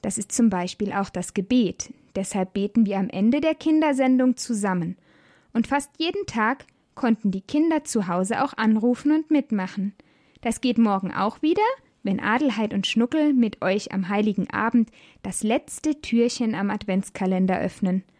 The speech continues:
Und dann gibt es ja auch noch die Weihnachtsüberraschung für euch zu Hause, liebe Kinder.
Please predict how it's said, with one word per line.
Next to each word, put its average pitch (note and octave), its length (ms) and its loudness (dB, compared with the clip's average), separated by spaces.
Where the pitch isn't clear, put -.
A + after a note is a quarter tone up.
Und G#3 160 2
dann G#3 180 4
gibt B3+ 220 -2
es - 160 -8
ja F#3 220 0
auch F#3 100 -8
noch F#3+ 160 -4
die F#3+ 160 -6
Weihnachtsüberraschung F#3+ 1040 -2
für - 220 -6
euch F#3+ 200 -2
zu G#3 220 -2
Hause, F#3+ 300 0
liebe F#3+ 260 -2
Kinder. F#3+ 480 0